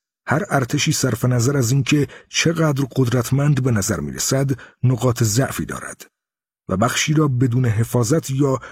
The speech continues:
توسعه نیافته باقی گذاشته است. حتی اندازه نیز می‌تواند در انتها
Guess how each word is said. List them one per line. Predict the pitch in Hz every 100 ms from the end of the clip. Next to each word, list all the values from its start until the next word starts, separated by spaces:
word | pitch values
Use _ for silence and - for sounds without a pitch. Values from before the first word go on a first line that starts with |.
| - -
توسعه | - 127 - 135 131
نیافته | 127 127 123 -
باقی | 143 98 - 85
گذاشته | 90 - - -
است. | - - - - _ _ _ _ _ _ _ -
حتی | 90 -
اندازه | 123 127 131 127 120 185
نیز | 170 139
می‌تواند | 170 117 104 104 98
در | 98 90
انتها | 82 - 98 120